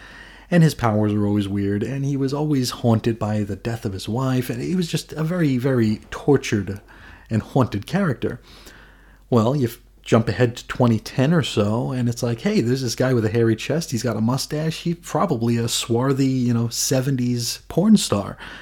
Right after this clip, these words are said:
And so they changed the character to being a womanizing, uh, you know, seventies stereotype.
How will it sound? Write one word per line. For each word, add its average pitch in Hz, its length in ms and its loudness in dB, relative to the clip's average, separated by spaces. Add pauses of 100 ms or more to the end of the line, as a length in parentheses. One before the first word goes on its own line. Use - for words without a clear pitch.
(600)
And 143 180 0
so 127 120 4
they 123 120 4
changed 120 380 2
the 117 40 0
character 107 440 -2
to 117 100 -2
being 107 400 0
a 117 360 0
womanizing, 110 1000 0 (180)
uh, 127 340 -6 (220)
you 135 100 -4
know, 131 40 -4
seventies 123 560 0
stereotype. 127 880 -2